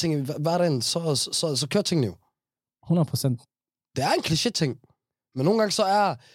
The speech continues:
Speaker 1: så er noget kliché, fordi det er sandheden, og fordi det, det virker, og, og fordi,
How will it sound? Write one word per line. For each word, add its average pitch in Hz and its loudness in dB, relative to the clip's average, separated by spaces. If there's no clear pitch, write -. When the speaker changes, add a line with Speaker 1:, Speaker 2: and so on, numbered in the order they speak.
Speaker 1:
så 165 2
er 180 4
noget 170 4
kliché, 147 2
fordi 139 0
det 120 -2
er 131 0
sandheden, 139 0
og 117 -8
fordi 135 -2
det, 110 -2
det 117 -4
virker, 151 2
og, 127 0
og 123 -4
fordi, 135 -2